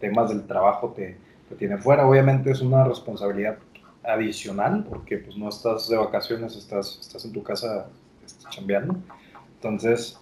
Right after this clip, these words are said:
este, pues, échale, échale muchas ganas y, y disfruta al, al pequeño, al junior heredero de las riquezas.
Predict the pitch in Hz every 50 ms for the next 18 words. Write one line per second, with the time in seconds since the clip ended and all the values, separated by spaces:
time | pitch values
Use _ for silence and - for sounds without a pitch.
0 | - 117 104 98 98 95 92 90 90 - - - - - _ - - 92 92 92
1 | 90 87 87 87 87 - - _ - - - 95 - - 117 113 117 107 - -
2 | - 113 107 107 107 104 - - 104 104 104 104 113 120 120 123 127 - - -
3 | - - - - _ - - - _ _ _ _ - 110 107 104 101 98 98 98
4 | 98 95 98 98 95 95 - - 107 104 104 101 - - 107 104 - - 131 131
5 | 123 117 101 - - - 101 95 92 90 87 - - _ _ _ _ _ _ _
6 | - 127 - - - - - 113 110 113 117 120 - - 117 110 104 104 120 127
7 | 131 139 139 131 - - 113 110 107 110 104 110 117 131 131 123 120 110 110 -
8 | 110 - - 113 - 127 131 - - -